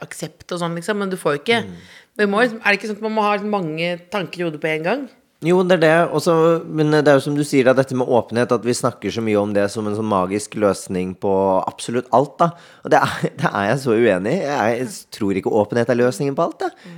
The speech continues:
Speaker 2: Hvor-, hvorfor må vi snakke om alt sammen hele tiden? Det er veldig mye, eh, man kan gjøre, og veldig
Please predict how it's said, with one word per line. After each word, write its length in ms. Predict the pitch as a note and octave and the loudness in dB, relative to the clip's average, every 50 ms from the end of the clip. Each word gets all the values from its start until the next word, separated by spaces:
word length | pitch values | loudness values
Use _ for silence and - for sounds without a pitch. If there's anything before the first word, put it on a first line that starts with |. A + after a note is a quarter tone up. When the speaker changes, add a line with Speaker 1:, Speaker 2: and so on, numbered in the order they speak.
| F3 _ | -20 _
Speaker 2:
Hvor-, 320 | - - D3 D3+ D3+ D3+ D3 D3+ | -8 -4 -2 -2 0 0 2 2
hvorfor 240 | E3 D#3+ - F#3+ F3+ | 0 0 0 -4 -2
må 240 | F3 D3 B2 G2 G2+ G2 | 0 2 2 2 2 2
vi 80 | G2+ A2 | 2 -2
snakke 400 | - - - - _ - B2+ B2+ | -4 -4 -8 -8 _ -4 -4 -2
om 80 | B2 | -2
alt 240 | A#2 A#2 C3 C3+ C3 - | 0 0 0 -2 -2 -2
sammen 280 | - C3+ C3 C#3+ D3+ D#3+ | -2 -2 -2 -2 -2 -2
hele 220 | D#3 C#3 C3+ C3+ | -2 -2 -2 -2
tiden? 240 | - D#3 D3+ F#3+ F4+ - _ _ _ _ _ _ - | -4 -4 -6 -6 -8 -14 _ _ _ _ _ _ 0
Det 80 | E3+ F3+ | 2 2
er 80 | F3 | 2
veldig 540 | E3+ D#3 D3+ D#3+ F#3+ E3 C#3 A2+ G#2 A2+ C3+ | 0 -2 -2 0 2 2 2 0 0 -2 -2
mye, 420 | D3+ D3 B2+ A#2 A2+ A#2+ B2+ B2+ - - | -2 -2 -2 0 0 0 0 -2 -2 -4
eh, 100 | B2+ B2 | -4 -4
man 160 | B2 B2 A#2 | -4 -4 -6
kan 160 | - C3+ B2+ | -6 -6 -4
gjøre, 240 | B2+ B2 A2 G#2 A#2+ | -2 -2 -2 0 -2
og 80 | B2+ B2 | -2 -2
veldig 180 | C3 A#2 A2 | -2 -2 -2